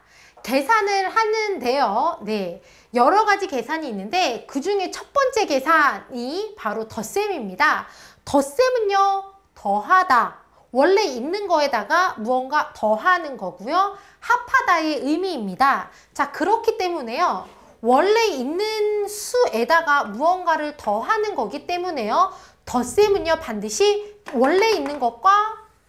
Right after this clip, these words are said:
합쳐지는 수, 더해지는 수. 그래서요, 반드시 수가요, 두 개는 돼야지 덧셈을 할 수 있습니다. 물론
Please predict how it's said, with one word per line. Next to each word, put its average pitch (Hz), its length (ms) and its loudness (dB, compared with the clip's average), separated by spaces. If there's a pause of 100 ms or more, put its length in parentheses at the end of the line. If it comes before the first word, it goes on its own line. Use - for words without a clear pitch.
(220)
합쳐지는 359 720 0
수, 277 400 -4
더해지는 269 640 0
수. 269 220 -6
그래서요, 330 540 0
반드시 208 480 -6
수가요, 349 840 0 (640)
두 370 320 0
개는 440 360 2
돼야지 262 580 -2
덧셈을 392 960 -2
할 415 120 2
수 403 180 -6
있습니다. 254 580 -4
물론 415 480 4